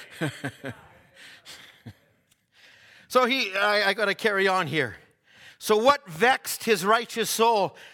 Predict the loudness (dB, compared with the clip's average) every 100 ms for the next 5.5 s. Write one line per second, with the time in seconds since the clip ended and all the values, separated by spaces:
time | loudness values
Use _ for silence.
0 | _ -2 -2 -2 -4 -4 -2 -4 -4 -2
1 | 0 0 0 -2 -6 -12 _ _ _ _
2 | _ _ _ -6 -6 -4 -2 0 -2 -8
3 | -16 _ _ _ _ _ _ _ _ _
4 | _ -8 0 2 2 0 -4 -2 -2 -2
5 | -2 0 0 -2